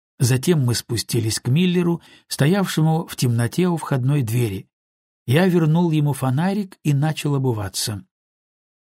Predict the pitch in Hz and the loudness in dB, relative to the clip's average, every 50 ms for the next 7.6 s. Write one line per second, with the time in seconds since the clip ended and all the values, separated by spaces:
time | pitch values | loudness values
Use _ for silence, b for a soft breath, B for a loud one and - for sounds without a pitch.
0 | _ - 127 117 113 151 160 151 139 - 139 147 143 131 - - 160 165 147 147 | _ 0 2 4 4 4 4 4 2 2 2 2 2 0 0 0 0 2 2 0
1 | 135 123 - - 135 123 123 147 170 175 156 156 160 165 170 165 - - 131 117 | -2 -2 -2 -2 0 0 2 0 0 0 -2 -2 -2 -2 -2 -2 -2 -2 -2 -2
2 | 101 - 123 117 113 - _ _ _ _ _ _ - - - 120 110 104 113 107 | 0 -2 -4 -4 -4 -6 _ _ _ _ _ _ -10 -2 0 0 2 2 2 2
3 | 107 120 156 170 175 175 - _ _ _ - 123 123 120 113 127 127 123 113 - | 2 2 2 0 0 -4 -6 _ _ _ -2 0 2 2 2 2 2 2 0 0
4 | - 127 113 - - 156 151 123 131 117 - - 127 113 113 113 117 117 - - | -2 -2 -2 0 0 0 2 2 0 -2 -4 -4 -4 -2 0 0 0 -2 -4 -6
5 | - 104 95 87 - - 180 - - _ _ _ _ _ _ _ _ _ _ _ | -8 -8 -8 -6 -8 -12 -14 -14 -18 _ _ _ _ _ _ _ _ _ _ _
6 | 131 139 147 139 139 139 139 143 139 147 156 170 170 156 - _ _ - - - | 2 2 2 2 2 2 2 2 2 2 2 2 0 -2 -4 _ _ -8 -4 0
7 | 123 135 131 127 135 120 98 98 95 92 - | 0 0 2 0 0 -2 -2 -2 -4 -4 -6